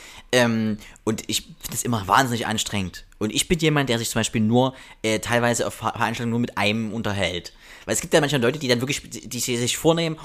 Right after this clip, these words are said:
"Heute bei dieser Veranstaltung rede ich mit jedem.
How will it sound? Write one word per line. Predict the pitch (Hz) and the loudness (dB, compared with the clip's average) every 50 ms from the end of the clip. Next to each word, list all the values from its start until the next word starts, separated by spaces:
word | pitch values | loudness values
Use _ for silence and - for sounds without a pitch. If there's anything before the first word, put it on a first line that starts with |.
| - - | -8 2
"Heute | - 143 151 160 165 - | 6 6 6 6 6 2
bei | 165 - | -2 -2
dieser | 127 123 139 127 | -4 -4 -4 -2
Veranstaltung | 127 107 76 104 120 123 - - 123 123 120 123 123 113 | -2 0 -2 -2 -2 -2 0 2 2 2 2 2 0 -2
rede | 95 95 104 120 147 196 | 0 2 4 4 4 4
ich | 185 - - | 2 -2 -2
mit | 185 170 - | -4 -6 -2
jedem. | - 110 - - 202 214 247 | 0 2 2 2 0 -4 -8